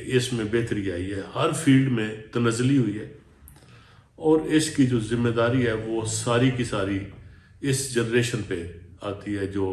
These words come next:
आज तक इस मुल्क में rule करती रही है। इसकी economy इन्होंने तबाह की, इसकी तालीम का इन्होंने बेड़ा गर्क किया। वो मेरा ख्याल है, अब एक हद होती है।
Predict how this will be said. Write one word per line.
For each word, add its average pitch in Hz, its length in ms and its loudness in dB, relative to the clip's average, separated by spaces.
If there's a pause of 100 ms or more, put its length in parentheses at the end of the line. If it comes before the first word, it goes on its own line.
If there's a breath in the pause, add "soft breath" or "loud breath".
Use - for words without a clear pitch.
(540 soft breath)
आज 101 240 -4
तक 95 300 -6
इस - 260 -10
मुल्क 95 340 -8
में 104 160 -8 (560 soft breath)
rule 104 280 2
करती 92 280 -4
रही 82 220 -8
है। 82 120 -14 (800 soft breath)
इसकी 117 320 -4 (260)
economy 120 380 -2
इन्होंने 120 240 0
तबाह 113 360 -4
की, 104 160 -8 (340)
इसकी 110 480 -6
तालीम 107 480 -4
का 113 340 -4
इन्होंने 110 260 -2
बेड़ा 101 280 -2
गर्क 98 340 -6
किया। 95 180 -8 (1120 loud breath)
वो 127 680 0
मेरा 165 220 -2
ख्याल 175 440 -4
है, 170 60 0
अब 139 1700 -6
एक 147 240 0
हद 117 180 0
होती 110 280 0
है। 101 140 -2